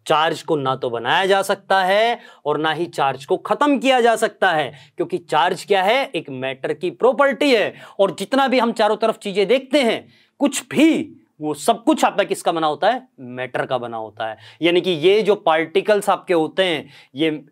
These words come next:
आपके मैटर के अंदर हर जगह आपके प्रेजेंट हैं, है ना? तो इसका मतलब चार्ज को ना तो बनाया जा सकता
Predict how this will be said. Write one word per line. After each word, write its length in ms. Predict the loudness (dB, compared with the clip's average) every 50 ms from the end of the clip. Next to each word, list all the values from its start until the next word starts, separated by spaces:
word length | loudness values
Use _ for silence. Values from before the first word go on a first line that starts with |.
| -6 -2
आपके 340 | -2 -2 -4 -2 -4 -2
मैटर 380 | -2 0 -2 -4 -2 0 -2 -2
के 100 | -2 -4
अंदर 360 | -6 -6 -2 -2 0 0 0 -2 -4
हर 220 | -2 -2 -2 0 0
जगह 380 | -2 -2 0 0 0 0 0 0
आपके 240 | -2 -2 -4 -6
प्रेजेंट 500 | -4 -4 -6 -6 -6 -6 -10 -10 -10 -12
हैं, 200 | -10 -8 -8 -8 -8 -10 -16 -20 -20 -20 -20 _ -6
है 60 | -2
ना? 460 | 0 0 2 0 0 -2 -8 -20 -20 _ -6
तो 100 | -6 -4 -4
इसका 240 | -10 -4 -2 -2 -2
मतलब 300 | -2 -2 -2 -4 -4 -2 -2
चार्ज 260 | 0 0 0 -2 -4
को 100 | -8 -6
ना 140 | -4 -4 -4
तो 140 | -4 -6 -8
बनाया 320 | -8 -4 0 0 0 2
जा 160 | 2 0 0
सकता 420 | 0 -4 -8 -2 0 0 2 2